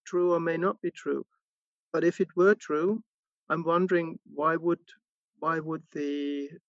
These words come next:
uh, cerebellum not be conscious? There are a lot of connections in the cerebellum, even more neurons.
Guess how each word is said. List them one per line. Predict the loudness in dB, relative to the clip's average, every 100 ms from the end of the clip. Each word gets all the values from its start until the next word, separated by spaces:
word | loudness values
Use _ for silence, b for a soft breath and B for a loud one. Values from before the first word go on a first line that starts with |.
| -4
uh, | -2 0 -2 -2 -4 -6 -10 _ _ _
cerebellum | -4 2 4 4 6 4 2
not | -2 -6
be | -12
conscious? | -10 -12 -12 -14 -16 _ _ _ _ _ -6
There | -2
are | 0
a | 2
lot | 2
of | 2 0 -6
connections | -4 -4 -6 -10 -8
in | -8
the | -6 -6
cerebellum, | -2 0 0 2 2 2 0 -8 _ _ _ _ _ -8
even | -6 -6
more | -4 0 0
neurons. | 2 4 4 4 0 -4